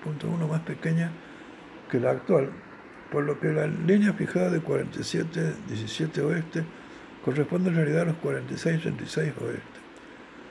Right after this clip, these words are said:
El mapa utilizado por la parte española fue el Totius Orbis Descriptio Tam Veterum Quam Recension Geographorum Traditionabus Observata Novum de Juan Vespucio, impreso en Italia de mil quinientos veinticuatro.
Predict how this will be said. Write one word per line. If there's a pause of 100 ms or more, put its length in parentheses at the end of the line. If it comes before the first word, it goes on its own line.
(140)
El
mapa
utilizado
por
la
parte
española
fue
el
Totius
Orbis
Descriptio (600)
Tam
Veterum
Quam
Recension (1040)
Geographorum
Traditionabus (760)
Observata (520)
Novum
de
Juan
Vespucio, (540)
impreso
en
Italia
de
mil
quinientos
veinticuatro.